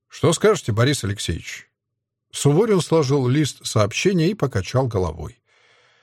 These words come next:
«Ситуация непростая, государь. Подать в нашей прессе сие происшествие в качестве победы нашего оружия будет довольно сложно. Займет ли наша армия остров по итогу?» Качаю головой.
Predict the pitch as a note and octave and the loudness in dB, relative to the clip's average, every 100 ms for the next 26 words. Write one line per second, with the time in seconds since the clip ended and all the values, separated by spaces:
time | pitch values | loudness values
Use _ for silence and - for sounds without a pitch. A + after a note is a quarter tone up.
0 | _ _ - - F#2 A2 E3+ A3+ - A#3 | _ _ -20 -8 -2 2 4 2 2 2
1 | G#3+ G#3 G3 - A3 G3+ C#3 - G2 F2+ | 2 2 0 2 2 2 0 -2 -6 -6
2 | - - _ _ _ _ _ _ A#2 D3+ | -8 -20 _ _ _ _ _ _ 4 4
3 | F3 C#3+ E3 - D3+ D3+ E3+ - C#3+ - | 2 2 0 2 0 2 0 0 -2 2
4 | C3 D#3 C#3 C#3 C3 - D#3 - D3 B2 | 2 2 2 0 0 0 -2 0 -2 2
5 | B2 B2 - B2+ A#2+ A2+ A#2+ D#3+ B2 A2+ | 0 0 -2 -2 2 2 2 2 2 2
6 | - G#2+ A2 C3+ B2 G#2 C#3 G3+ F#3 F#3+ | 0 0 0 0 0 0 0 0 0 2
7 | C#3 C#3 D#3 - G#2+ G2 F#2 F2 F2+ - | 2 0 -2 -2 0 0 -2 -6 -10 -10
8 | _ _ _ _ A2 C#3+ D3 G#3+ G#3+ F3 | _ _ _ _ 4 4 4 2 4 2
9 | F3+ D3+ D#3 - D#3 D#3 C#3+ C#3+ D3 - | 4 2 0 4 2 4 0 0 -2 -2
10 | C3 - C3 B2+ F3 - - - _ _ | -4 0 0 2 0 0 -8 -20 _ _
11 | _ _ _ _ _ _ F#2 - - G3+ | _ _ _ _ _ _ -10 0 0 2
12 | C3+ D#2+ - - | 0 -2 -8 -20